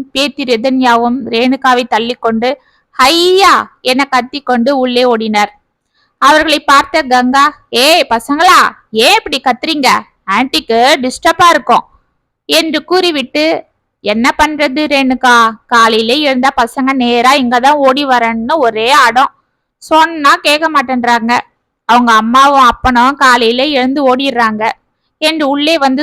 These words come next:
சோஃபாவில் அமர்ந்தாள். "அம்மாடி, கொஞ்சம் சக்கரை இருந்தா கொடுடா, நேத்தே என் பையன்கிட்ட தலைப்பாடா அடிச்சுக்கிட்டேன், சக்கரை இல்ல வாங்கிட்டு வாடான்னு. சொன்னா கேக்குறானா? காலையில டிஃபன்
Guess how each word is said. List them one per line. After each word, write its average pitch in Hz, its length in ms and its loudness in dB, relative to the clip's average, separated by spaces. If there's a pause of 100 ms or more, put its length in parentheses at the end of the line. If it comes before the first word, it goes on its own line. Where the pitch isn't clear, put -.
சோஃபாவில் 262 560 0
அமர்ந்தாள். 220 440 -2 (580)
"அம்மாடி, 240 380 0 (540)
கொஞ்சம் 240 320 0
சக்கரை 254 400 0
இருந்தா 269 300 2
கொடுடா, 240 320 0 (460)
நேத்தே 254 560 0
என் 311 180 -2
பையன்கிட்ட 262 520 -2 (100)
தலைப்பாடா 233 720 2
அடிச்சுக்கிட்டேன், 269 640 -4 (500)
சக்கரை 294 520 0
இல்ல 240 320 -2
வாங்கிட்டு 262 500 0
வாடான்னு. 220 440 0 (360)
சொன்னா 254 400 0 (160)
கேக்குறானா? 285 500 0 (560)
காலையில 247 500 2 (120)
டிஃபன் 285 340 -2